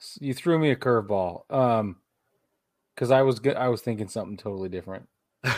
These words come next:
Speaker 1: I think so. Let me get that out of my brain really
Speaker 2: Yeah,
Speaker 1: quick.
Speaker 2: yeah, go
Speaker 1: I
Speaker 2: ahead.
Speaker 1: think he joins Yasiel Puig. Okay. Um, it'll be in Korea.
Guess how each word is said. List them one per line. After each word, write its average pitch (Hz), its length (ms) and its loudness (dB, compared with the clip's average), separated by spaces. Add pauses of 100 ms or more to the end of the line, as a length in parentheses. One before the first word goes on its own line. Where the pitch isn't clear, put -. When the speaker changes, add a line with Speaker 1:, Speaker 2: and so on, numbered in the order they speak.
(1500)
Speaker 1:
I 170 140 8
think 190 360 2
so. 175 200 8
Let 190 100 6
me 196 100 6
get 180 220 6
that 160 160 8
out 151 140 8
of 147 60 6
my 139 120 4
brain 131 260 6
really 123 220 4
Speaker 2:
Yeah, 135 120 8
Speaker 1:
quick. 107 120 2
Speaker 2:
yeah, 135 60 -2
go 131 60 8
Speaker 1:
I 143 100 8
Speaker 2:
ahead. - 120 8
Speaker 1:
think 185 120 4
he 175 140 2
joins 156 400 2
Yasiel 127 560 2
Puig. 101 400 -4 (300)
Okay. 95 300 -2 (960)
Um, 117 500 2 (920)
it'll 131 140 -4
be 135 140 0
in 120 80 0
Korea. 101 440 -2